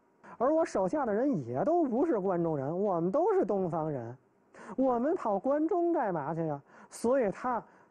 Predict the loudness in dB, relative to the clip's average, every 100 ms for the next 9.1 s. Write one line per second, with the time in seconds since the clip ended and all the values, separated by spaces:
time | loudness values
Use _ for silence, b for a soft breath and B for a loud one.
0 | _ -2 0 2 0 0 0 0 0 -2
1 | _ _ _ B B -14 -2 2 2 2
2 | 2 2 0 0 0 0 0 0 -2 -8
3 | _ _ _ -4 -2 0 -2 -4 -8 -20
4 | _ _ _ _ B B -2 0 2 2
5 | 2 0 0 2 4 4 2 2 2 0
6 | 0 2 2 0 -2 -8 -12 _ _ _
7 | _ B 0 4 4 4 2 2 0 0
8 | 2 2 2 2 2 2 2 2 0 0
9 | -4